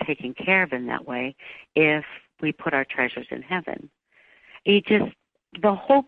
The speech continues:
book just took the Bible, broke it down,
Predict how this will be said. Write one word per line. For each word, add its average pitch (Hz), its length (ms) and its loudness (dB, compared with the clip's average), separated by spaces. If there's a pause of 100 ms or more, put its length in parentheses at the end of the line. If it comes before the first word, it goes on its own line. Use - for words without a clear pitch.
book 170 320 4 (400)
just 202 260 0 (760)
took 262 220 2
the 233 100 0 (100)
Bible, 135 600 -2 (1120)
broke 208 300 4
it 233 160 2
down, 135 520 -2